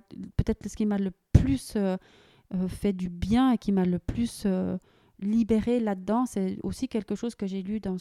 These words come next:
un autre livre de Mantak Chia qui est sur le, le couple multi-orgasmique. Euh, dans ce qui concerne le, l'homme en fait, c'est que une des fameuses fausses croyances, euh, qu'on, qu'on a, c'est que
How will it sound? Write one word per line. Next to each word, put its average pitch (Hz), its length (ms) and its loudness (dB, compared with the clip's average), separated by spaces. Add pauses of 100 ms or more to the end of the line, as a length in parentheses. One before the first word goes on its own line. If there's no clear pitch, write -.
un 190 220 -2
autre 269 260 -2
livre 226 240 -4
de 196 80 -2
Mantak 190 420 -6
Chia 214 200 -6
qui - 160 -10
est 185 280 -8
sur - 220 -10
le, 185 240 -6 (220)
le 190 80 0
couple - 280 0
multi-orgasmique. 196 960 -2 (800)
Euh, 190 280 2
dans 185 160 -2
ce - 100 -8
qui 208 100 -8
concerne 214 540 0
le, 180 320 2
l'homme 196 480 6
en 180 80 0
fait, - 400 -2 (400)
c'est - 220 -2
que 190 520 6
une 254 240 8
des 202 140 2
fameuses 233 680 2
fausses - 320 -2
croyances, 226 600 0 (100)
euh, 180 220 -4
qu'on, 185 360 -6
qu'on 185 220 -2
a, 269 140 2
c'est - 260 -6
que 196 320 2